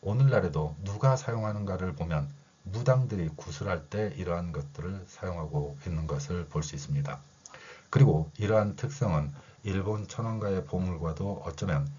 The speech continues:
일치할 것이라고 추정해 볼 수 있는 것이지요. 일본이라는 나라가 세워지고 그들의 정치, 종교 지도자로서의 역할을 한 많은 부분들이 이러한 재정일치 시대의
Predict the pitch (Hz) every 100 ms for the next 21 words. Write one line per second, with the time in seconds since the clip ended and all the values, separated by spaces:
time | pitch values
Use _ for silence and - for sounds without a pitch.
0 | - 95 85 - 98 87 82 78 76 71
1 | 78 95 92 - - - - 123 113 87
2 | 78 - 87 80 73 82 69 71 - -
3 | 71 - - - - - - - _ _
4 | _ _ _ - 117 131 147 151 147 139
5 | 131 127 - 80 90 87 92 95 90 -
6 | 120 101 78 78 80 - 107 92 95 92
7 | 98 104 - 113 104 98 98 101 101 104
8 | 110 107 104 92 101 92 78 - 95 76
9 | 82 76 73 90 98 92 85 87 85 76
10 | 76 - - - - 82 82 85 78 -
11 | - - 90 85 110 107 92 - - 92
12 | - - 87 92 95